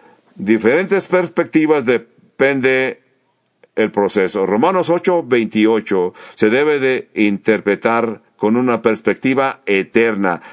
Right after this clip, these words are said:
no perspectiva temporal, sino perspectiva eterna. Si tú ves lo que te está sucediendo en tu derredor, tú dices, "Yo no sé por qué Dios permite que esto suceda", pero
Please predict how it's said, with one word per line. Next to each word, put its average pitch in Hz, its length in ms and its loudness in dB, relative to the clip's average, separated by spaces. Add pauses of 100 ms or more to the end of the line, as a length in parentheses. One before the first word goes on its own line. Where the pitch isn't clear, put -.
(100)
no 127 180 2
perspectiva 127 560 0
temporal, 120 460 0
sino 113 240 0
perspectiva 135 800 -2 (180)
eterna. 90 760 -2 (460)
Si 110 160 2
tú 160 160 2
ves 185 140 0
lo 180 120 0
que 143 140 0
te 135 200 -2 (180)
está 127 260 -2
sucediendo 143 400 0
en 120 80 -6
tu 123 100 -2
derredor, 120 540 0 (380)
tú 123 160 0
dices, 113 320 0
"Yo 147 120 2
no 139 100 0
sé 123 160 0
por 113 200 -2
qué 127 120 0
Dios 123 200 0
permite 113 400 -2
que 123 100 0
esto 113 160 -2
suceda", 156 480 -2
pero 185 560 -2